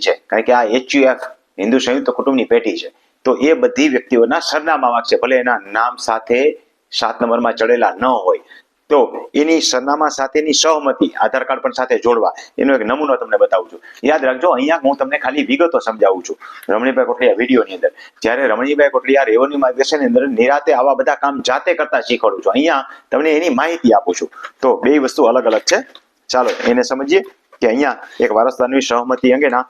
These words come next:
પત્રકનો નમૂનો છે. એ જુઓ કે આ બધા વારસદારો અહીંયા બતાવ્યા છે કે અમે વારસદારો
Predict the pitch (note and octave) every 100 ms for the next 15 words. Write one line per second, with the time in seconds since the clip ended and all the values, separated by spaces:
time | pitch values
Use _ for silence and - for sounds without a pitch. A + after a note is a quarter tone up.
0 | - - - B2+ C3 C3+ A2+ - - G#2
1 | A2+ B2+ C3 D3 E3+ - - - - G2+
2 | B2+ A#2+ F2+ - - - G#2 A2+ A#2 A#2
3 | A#2 A#2+ A2+ A2 G#2 A2 G#2 G2+ G2+ C3+
4 | _ _ - G#2+ F#2+ - A2+ G#2+ G#2+ A2+
5 | - G#2+